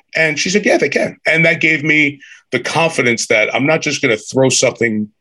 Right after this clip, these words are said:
random against the wall as a, as a sports talk hot take to put a topic bar on and argue about.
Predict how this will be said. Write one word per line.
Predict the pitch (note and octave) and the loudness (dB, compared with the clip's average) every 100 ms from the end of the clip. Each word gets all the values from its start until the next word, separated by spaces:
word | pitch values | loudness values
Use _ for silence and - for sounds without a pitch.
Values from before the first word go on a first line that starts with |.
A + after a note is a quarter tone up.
| - | -10
random | G2 G#2 A#2+ A2+ G2+ | -2 0 2 0 0
against | F#2 G#2 G2 - | 0 0 -2 -2
the | F2+ | 2
wall | G#2 G#2+ G2 F2+ | 4 4 2 0
as | F2+ F#2 | 0 0
a, | F2+ - F#2+ | -2 -2 -4
as | F#2+ | -2
a | F2 - | -2 -2
sports | - - A#2 - | -2 0 0 0
talk | - G2 | -2 -2
hot | - A2 - | 0 -4 -2
take | - A#2 F2 - _ - _ _ | -2 -2 -4 -10 _ -20 _ _
to | F#2+ | -12
put | E2+ - G2+ | -8 -2 0
a | F2+ | 0
topic | - A#2+ A#2+ A#2 | -2 -4 -4 -2
bar | G#2+ G2 F#2 | 2 2 2
on | F#2 F2+ | 0 -2
and | F2 | 0
argue | G#2+ A#2+ G2+ E2 | 0 0 -2 -4
about. | D#2 D2+ - | -4 -4 -6